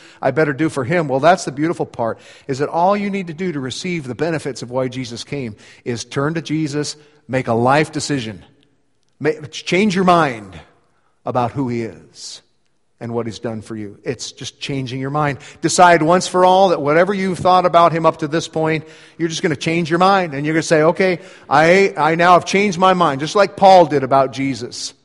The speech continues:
He changed his mind and looked to Jesus and said, "I believe you're who you say you are now.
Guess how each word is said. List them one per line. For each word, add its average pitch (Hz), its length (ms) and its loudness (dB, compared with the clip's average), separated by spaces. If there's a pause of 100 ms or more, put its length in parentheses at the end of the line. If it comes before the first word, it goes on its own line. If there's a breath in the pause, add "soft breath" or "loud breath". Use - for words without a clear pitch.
(340 soft breath)
He 160 100 -8
changed 185 380 0
his 151 160 -2
mind 185 420 4
and 143 160 -2
looked 180 180 -2
to 151 80 -8
Jesus 180 440 -4 (240 loud breath)
and 151 140 -6
said, 147 420 0
"I 147 140 2
believe 170 280 4
you're 160 100 0
who 175 100 2
you 196 120 -2
say 220 200 2
you 190 100 2
are 156 140 4
now. 131 320 -4